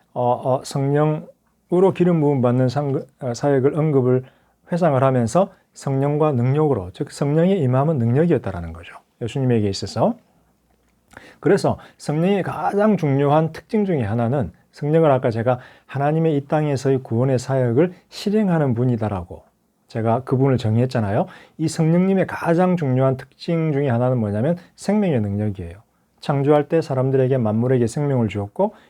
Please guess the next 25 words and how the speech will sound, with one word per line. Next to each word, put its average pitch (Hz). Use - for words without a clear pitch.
예수님이 151
잉태할 127
때 131
생명을 127
주었고, 101
그 127
다음에 165
이 120
생명의 208
능력으로 143
죽어있는 135
자들을 113
살리고, 147
그 -
다음에 123
병든 131
자들을 135
고치는 117
거죠. 87
그래서 147
성령은 160
곧 165
능력이에요. 123
어, 110
능력. 98